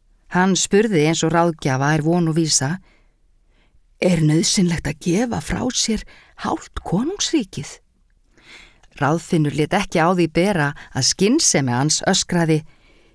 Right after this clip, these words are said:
„Himnarnir hjálpi mér, konungurinn er genginn af göflunum.“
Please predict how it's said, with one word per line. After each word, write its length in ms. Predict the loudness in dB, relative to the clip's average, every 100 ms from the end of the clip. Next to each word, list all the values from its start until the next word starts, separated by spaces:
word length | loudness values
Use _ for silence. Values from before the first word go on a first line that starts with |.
| _ _
„Himnarnir 720 | -4 -2 2 2 2 0 -2
hjálpi 460 | -4 -4 -4 -4 -2
mér, 180 | -4 -6 -10 -12
konungurinn 720 | -2 0 2 0 -2 -6 -4
er 100 | -4 0
genginn 400 | 2 2 2 0
af 120 | 0
göflunum.“ 640 | -4 -6 -2 -2 -2 -6